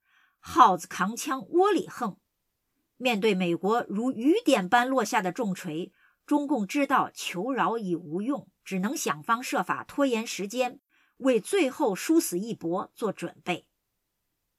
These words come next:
第二条新闻，《二十一世纪经济报道》记者，根据 Wind 数据统计显示，截止十二月九日，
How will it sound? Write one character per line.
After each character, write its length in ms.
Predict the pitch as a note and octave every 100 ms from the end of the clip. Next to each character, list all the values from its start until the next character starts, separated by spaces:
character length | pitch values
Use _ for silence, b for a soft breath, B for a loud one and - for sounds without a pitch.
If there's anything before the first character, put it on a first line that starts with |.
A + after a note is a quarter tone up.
| _ _ _ _ _ _ _ _ _ _ _ _ _ _ _ _ _ _ _ _ -
第 100 | C#4
二 220 | C#4+ -
条 180 | G#3+ F#3+
新 240 | - G3+
闻， 240 | F#3 E3 F#3 _ _ _ _ _ _ _ _ _ _ _ _ _
《二 180 | F4+ E4+
十 140 | D4 D#4
一 140 | F#4+
世 300 | F#4 E4+ C#4+
纪 260 | - C#4 G3+
经 260 | - F4
济 140 | E4 C#4
报 240 | F4+ C4
道》 140 | B3+ F#3+
记 220 | A#3+ G#3
者， 360 | - B2 - _ _ _ _ -
根 180 | D#4 D#4
据 160 | C4
Wind 400 | B3 G4 F#4+ A#3
数 240 | F#3 C4+ G#3
据 180 | A#3
统 200 | - F3 -
计 160 | A3
显 240 | - - -
示， 280 | F#3+ F3 _ _ _ _ _
截 260 | - A#3+ D#4+
止 340 | A3 G3 E3+ _ _
十 260 | - - C4
二 160 | E4+ F4
月 160 | D#4+
九 320 | - F3 -
日， 300 | F#3+ C4+ -